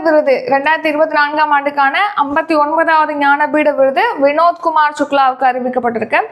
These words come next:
ஐம்பத்தி எட்டாவது ஞானபீட விருது குல்சார், அப்புறம் ராம் பத்ராச்சாரியா, இவங்க ரெண்டு பேருக்கு வழங்கியிருக்காங்க. நான்காவது கேள்வி, தீயணைப்பு மற்றும் பேரிடர் மீட்பு பணி ஆணையத்தின் தலைவராக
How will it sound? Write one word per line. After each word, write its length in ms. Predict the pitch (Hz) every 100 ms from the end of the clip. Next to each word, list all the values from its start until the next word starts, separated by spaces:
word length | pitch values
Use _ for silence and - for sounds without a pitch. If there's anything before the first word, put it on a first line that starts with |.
| - - _ - 302
ஐம்பத்தி 280 | 330 381 381
எட்டாவது 360 | 359 359 349 339 320
ஞானபீட 480 | 311 330 320 330 320
விருது 340 | 302 294 349 466 415
குல்சார், 640 | 349 381 392 392 392 427 480 320
அப்புறம் 260 | 311 330 285
ராம் 240 | 302 349 330
பத்ராச்சாரியா, 760 | 311 302 302 285 262 240 233 -
இவங்க 280 | 311 330 320
ரெண்டு 180 | 311 330 320
பேருக்கு 260 | 311 320 508 349
வழங்கியிருக்காங்க. 640 | 302 269 240 247 226 208 - - - _ _ _ _
நான்காவது 720 | - 294 330 359 381 392 381 381
கேள்வி, 420 | 359 339 320 370 539 554 - - 370
தீயணைப்பு 600 | 403 415 415 415 403 415
மற்றும் 340 | 370 349 392 415 403
பேரிடர் 520 | 359 381 392 392 392 339
மீட்பு 280 | 349 339 349
பணி 280 | 339 339 370 381 -
ஆணையத்தின் 560 | 311 320 320 302 370 427
தலைவராக 760 | 392 294 320 381 370 339 311